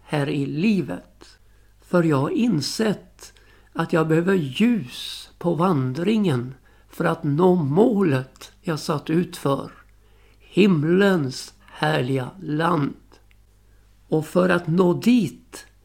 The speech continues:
kan man inte vandra i mörker, för då trampar man fel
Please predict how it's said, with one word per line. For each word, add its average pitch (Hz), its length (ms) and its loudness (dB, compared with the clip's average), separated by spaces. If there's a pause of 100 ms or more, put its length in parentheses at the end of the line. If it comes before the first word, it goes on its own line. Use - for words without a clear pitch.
(100)
kan 151 240 -2
man 156 160 2
inte 185 500 2
vandra 180 540 0
i 202 120 -2
mörker, 170 920 0 (840)
för - 220 -4
då 170 200 2
trampar 175 720 0
man 190 220 0
fel 131 680 -2